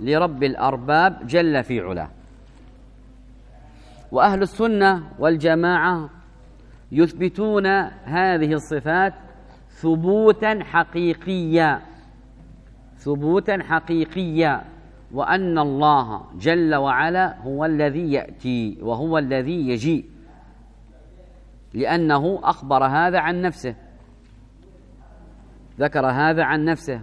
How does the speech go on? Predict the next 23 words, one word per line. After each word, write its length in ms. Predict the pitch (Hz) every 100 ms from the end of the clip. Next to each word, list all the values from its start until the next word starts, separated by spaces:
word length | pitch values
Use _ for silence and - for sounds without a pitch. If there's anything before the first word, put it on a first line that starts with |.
| 107
فهو 180 | 135 151
أعلم 500 | 180 156 147 139 127
بنفسه 640 | 139 175 - 170 165 196
من 180 | 170 156
غيره، 400 | 156 175 127 87 - - - - - - - - - -
هو 100 | 120
أعلم 520 | - 131 120 160 202
بنفسه 720 | 127 135 165 - 139 160 202 - - - -
من 220 | 127 185 170
غيره. 640 | 143 135 120 110 120 120 - - - - - - - - - - - - - - - - -
قد 160 | 208
يقول 280 | 240 233 226
قائل، 400 | 214 214 202 175
وهذا 300 | 170 190 180
السؤال 380 | 175 - 170 175
المتبادر 720 | 156 143 156 143 160 147 135
إلى 180 | 131 131
النفوس 440 | 131 131 160 151
البشرية: 720 | 139 110 113 123 143 147 139 127 - - - - 143
"وكيف 380 | 185 254 233
يأتي؟ 600 | 160 139 107 - 120 120 - - - - - - - -
وكيف 420 | 127 147 202 180 160
يجيء؟" 680 | 143 131 107 123 127 123